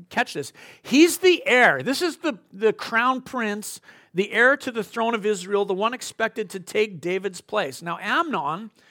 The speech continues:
was in love with his half-sister Tamar, which, I don't know about you, that's really gross to me. <laughs>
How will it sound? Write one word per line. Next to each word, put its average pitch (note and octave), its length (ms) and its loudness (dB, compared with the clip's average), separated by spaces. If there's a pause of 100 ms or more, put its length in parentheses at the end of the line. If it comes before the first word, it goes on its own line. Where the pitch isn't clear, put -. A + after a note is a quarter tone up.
(380)
was A3+ 260 4
in B3+ 100 -4
love G3+ 600 0 (480)
with A3 180 0
his C#4 220 0
half-sister A3+ 720 2
Tamar, F#3 580 0 (500)
which, G#3+ 380 2
I F#3+ 120 4
don't A#3 120 0
know A#3 140 2
about A3 240 0
you, F3+ 240 0
that's E3 320 -6
really D#3 260 -2
gross C3+ 420 -4
to C3 100 -12
me. A#2 240 -4 (240)
<laughs> - 140 0